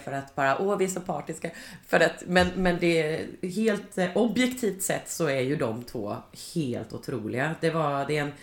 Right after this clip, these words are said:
väldigt, väldigt bra, eh, casting, för de är så varma,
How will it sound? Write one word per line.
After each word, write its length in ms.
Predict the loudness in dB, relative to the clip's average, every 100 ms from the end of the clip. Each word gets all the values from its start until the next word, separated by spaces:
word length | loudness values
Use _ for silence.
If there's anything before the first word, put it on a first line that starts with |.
| -20 -20 _ -8
väldigt, 560 | -4 0 2 0 0 0
väldigt 380 | -2 -4 -6
bra, 400 | -4 -4 -4 -6 -8 -14 -20 -20 -12
eh, 140 | -8 -8 -4
casting, 520 | -4 -4 -6 -6 -6
för 60 |
de 160 | -6 -6
är 40 | -6
så 120 | -6
varma, 840 | -2 0 0 -2 -6 -2 -2